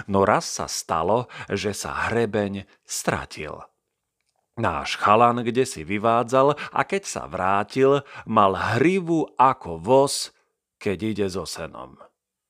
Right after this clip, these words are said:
Chcel ho učesať, no zrazu celý dom naplnil vresk. „Len mojím hrebeňom!“ Hrebeň sa našiel kdesi pod stolom,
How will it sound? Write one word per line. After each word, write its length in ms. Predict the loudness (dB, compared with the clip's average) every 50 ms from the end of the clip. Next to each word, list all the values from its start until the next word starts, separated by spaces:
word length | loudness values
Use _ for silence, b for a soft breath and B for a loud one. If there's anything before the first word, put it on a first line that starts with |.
| B B B B B -14
Chcel 320 | -4 2 2 2 4 4 2 0
ho 120 | 0 -2 0 0
učesať, 880 | 0 -2 -2 -4 -8 -8 -10 -10 -12 -12 -12 -16 -14 -14 -10 -6 -2
no 240 | 0 2 2 0 0
zrazu 500 | 0 2 4 4 2 2 0 -4 -4 -4
celý 460 | -2 -2 -2 -2 -2 -4 -6 -8 0
dom 340 | 2 4 4 4 2 0 -2
naplnil 640 | 0 -2 -2 -2 -4 -6 -6 -6 -4 -4 -4 -4
vresk. 560 | -4 -4 -6 -6 -6 -6 -8 -10 -10 -12 -14 -20 _ _ _ B B B B B B
„Len 320 | 2 2 4 4 2 2
mojím 420 | 2 4 4 4 4 2 0 0 2
hrebeňom!“ 640 | 2 2 4 4 2 2 2 0 -2 -2 -4 -6 -10 _ _ _ _ _ _ _ _ _ _ _ _ _ _ _ _ _ _ _ -10
Hrebeň 640 | -6 -4 -2 -2 -2 -2 0 -2 -2 -2 -4 -6 -8
sa 240 | -6 -6 -6 -4 -4
našiel 600 | -2 -2 -2 -2 -4 -6 -6 -6 -6 -4 -4 -2
kdesi 400 | -2 -2 -2 -2 -4 -4 -6 -6
pod 240 | -6 -6 -6 -6 -8
stolom, 400 | -8 -8 -8 -6 -8 -10 -12